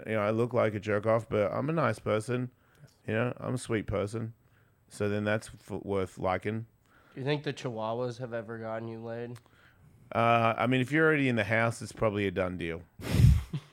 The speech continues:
Speaker 1: But sure, they ha-, they probably help.
Speaker 3: Uh, I had
Speaker 1: Any
Speaker 3: sex.
Speaker 1: more questions?
Speaker 3: I had sex for the first time last week in,
Speaker 1: Mm.
Speaker 3: uh, in about six weeks, and that was great.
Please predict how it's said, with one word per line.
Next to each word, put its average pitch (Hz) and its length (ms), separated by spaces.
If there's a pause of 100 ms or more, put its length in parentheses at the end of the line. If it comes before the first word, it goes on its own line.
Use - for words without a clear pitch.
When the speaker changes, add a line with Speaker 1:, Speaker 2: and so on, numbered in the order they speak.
(120)
Speaker 1:
But 104 100
sure, 110 280
they 101 160
ha-, 101 200
they 104 140
probably 95 300
help. 82 260 (4000)
Speaker 3:
Uh, 123 360
I 135 180
had 196 220
Speaker 1:
Any 120 120
Speaker 3:
sex. 120 60
Speaker 1:
more 120 140
questions? 131 380
Speaker 3:
I 170 80
had 202 160
sex 175 260
for 175 100
the 143 100
first 156 300
time 151 300
last 127 300
week 131 340
in, 120 80
Speaker 1:
Mm. 214 500
Speaker 3:
uh, 143 40
in 127 80
about 117 380
six - 340
weeks, 135 380
and 127 100
that 160 160
was 113 160
great. 127 500